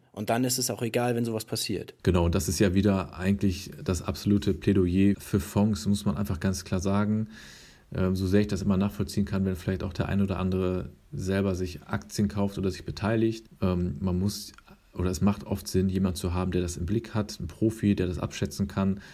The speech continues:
Speaker 2: der eingreifen kann. Über Fonds kannst du nämlich genau das managen. Da kannst du sagen, ich möchte jetzt defensivere Fonds haben, die vielleicht kurz vor der Rente einfach auch nicht mehr so viel Risiko gehen. Und, ähm,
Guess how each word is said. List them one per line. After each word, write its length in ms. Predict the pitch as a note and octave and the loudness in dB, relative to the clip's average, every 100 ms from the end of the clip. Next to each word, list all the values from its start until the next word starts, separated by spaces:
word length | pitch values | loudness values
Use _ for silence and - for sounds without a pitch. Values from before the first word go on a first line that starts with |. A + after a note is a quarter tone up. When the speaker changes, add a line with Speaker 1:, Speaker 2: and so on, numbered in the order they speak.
| - | -4
Speaker 2:
der 120 | - | 0
eingreifen 500 | F#2+ G2 F#2+ F#2 F#2 | 2 2 2 -2 -4
kann. 320 | - F#2+ F#2+ - - | 0 2 2 -4 -6
Über 180 | G2+ F#2+ | 2 2
Fonds 400 | - G#2+ A2 - | 4 2 2 0
kannst 260 | G#2+ A2 | 0 0
du 60 | - | 0
nämlich 300 | G2+ G2 F#2+ | 4 4 4
genau 220 | G2+ G2 | 2 4
das 180 | F2+ E2 | 2 2
managen. 420 | G2+ B2 A#2 - | 2 2 0 0
Da 80 | G2+ | -2
kannst 260 | F2+ G2 - | 0 -4 0
du 40 | |
sagen, 240 | F#2 F#2 | 0 0
ich 120 | E2+ - | -2 2
möchte 280 | G2+ - | 2 2
jetzt 260 | G2 - - - | 0 0 -10 -10
defensivere 680 | - G#2+ - G2+ G#2 G2+ G2 | 0 0 2 2 4 4 0
Fonds 340 | - G2 G2 | 0 -2 0
haben, 240 | G2 F#2 F2+ | -2 -2 2
die 300 | G2 G2+ G2+ - - - - _ - | 4 4 2 -12 -18 -20 -20 _ -4
vielleicht 220 | G2 F2 | -2 0
kurz 180 | - - | -2 0
vor 120 | G2 | 0
der 140 | F#2 | 2
Rente 360 | F#2 G2+ G2 E2+ | 2 2 0 -2
einfach 240 | E2+ D#2+ | -2 -2
auch 100 | F2 | -4
nicht 120 | F2+ | -2
mehr 100 | F#2+ | -2
so 80 | F2+ | -2
viel 160 | E2+ F2+ | -2 -2
Risiko 400 | F2+ G2+ - F2 | -2 -4 -2 -2
gehen. 240 | F2+ F2+ | 0 0
Und, 460 | F2+ E2+ E2+ - - | -2 -4 -4 -6 -8
ähm, 340 | D#2+ E2+ E2+ | -6 -4 -6